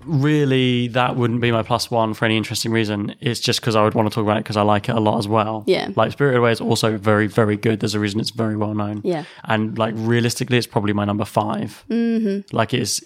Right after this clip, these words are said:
Speaker 1: easily up there for me.
Speaker 2: Mm.
Speaker 1: So I'm not gonna
Speaker 2: I
Speaker 1: choose
Speaker 2: totally
Speaker 1: that
Speaker 2: understand
Speaker 1: just
Speaker 2: why
Speaker 1: to
Speaker 2: it was,
Speaker 1: talk
Speaker 2: like,
Speaker 1: about
Speaker 2: a
Speaker 1: it.
Speaker 2: really breakthrough in,
Speaker 1: Oh, it's
Speaker 2: like, the
Speaker 1: incredible.
Speaker 2: West.
Speaker 1: It's
Speaker 2: Yeah.
Speaker 1: a, it's a magnificent film.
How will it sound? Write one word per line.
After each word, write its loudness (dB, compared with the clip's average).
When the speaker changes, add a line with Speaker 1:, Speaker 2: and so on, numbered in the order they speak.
Speaker 1:
easily 0
up -2
there -2
for -8
me. -8
Speaker 2:
Mm. 0
Speaker 1:
So 2
I'm 2
not 2
gonna 2
Speaker 2:
I 2
Speaker 1:
choose 0
Speaker 2:
totally 0
Speaker 1:
that 2
Speaker 2:
understand 0
Speaker 1:
just 2
Speaker 2:
why 2
Speaker 1:
to -2
Speaker 2:
it 2
was, 2
Speaker 1:
talk -2
Speaker 2:
like, 0
Speaker 1:
about 0
Speaker 2:
a 2
Speaker 1:
it. 2
Speaker 2:
really 2
breakthrough -2
in, 4
Speaker 1:
Oh, 4
it's 4
Speaker 2:
like, 4
the 0
Speaker 1:
incredible. 0
Speaker 2:
West. -14
Speaker 1:
It's 0
Speaker 2:
Yeah. 2
Speaker 1:
a, 0
it's -2
a -2
magnificent -2
film. -8